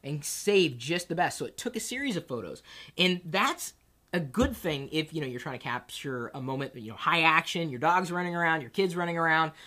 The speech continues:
something's happening. That is the camera app you would wanna use to make sure you snap the action. And let's face it, most people use, uh, their phone as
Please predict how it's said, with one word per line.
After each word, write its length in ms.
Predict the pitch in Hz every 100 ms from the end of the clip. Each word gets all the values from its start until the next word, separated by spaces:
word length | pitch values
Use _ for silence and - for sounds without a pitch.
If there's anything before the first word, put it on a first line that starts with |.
| -
something's 360 | - 214 214
happening. 440 | 185 165 170 160 156 - - -
That 400 | 127 175 202 -
is 280 | 175 170 151
the 160 | 165
camera 360 | 147 175 160 131
app 220 | 131 -
you 100 | 139
would 120 | 135
wanna 200 | 139 135
use 220 | 127 120 120
to 80 |
make 240 | 135 135 131
sure 160 | -
you 140 | 131 123
snap 400 | - 117 110 -
the 140 | 120
action. 340 | 120 120 - 110
And 100 | 151
let's 160 | 220
face 300 | - 254 -
it, 140 | - - - - -
most 400 | 147 156 285 -
people 380 | 254 294 185 170
use, 640 | 147 170 233 226 202 160 - _ _ _
uh, 340 | 143 147 131
their 200 | 123 160
phone 540 | 165 196 233 117 104 107 139
as 320 | 143 143